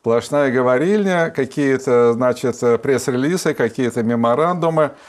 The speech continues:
э, значит, э, какие-то выступления Орешкина без единой цифры. И везде, значит, э, э, мы, э, укрепляем своё влияние внутри В Т О. Э, мы, значит, подключились к переговорному процессу, мы активизировали,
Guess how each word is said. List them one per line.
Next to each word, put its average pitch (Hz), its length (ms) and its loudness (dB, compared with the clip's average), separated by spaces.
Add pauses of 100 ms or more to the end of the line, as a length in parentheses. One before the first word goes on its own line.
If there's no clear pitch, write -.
(260)
э, 117 760 2
значит, 120 540 -2
э, 123 220 4
какие-то 135 420 -2
выступления 127 640 -2
Орешкина 160 600 -2 (240)
без 143 260 2
единой 147 400 0
цифры. 127 580 -2 (300)
И 131 140 -2
везде, 165 440 2
значит, 165 460 -2
э, 131 320 2 (300)
э, 127 220 0
мы, 180 260 2
э, 135 320 0
укрепляем 156 540 0
своё 135 280 0
влияние 123 500 2
внутри 131 380 -2
В 120 120 0
Т 143 140 -2
О. 160 340 0 (360)
Э, 127 200 2
мы, 185 160 0
значит, 147 340 -2
подключились 143 580 -2
к - 40 -20
переговорному 127 640 0
процессу, 160 760 -2 (220)
мы 165 200 -2
активизировали, 156 880 0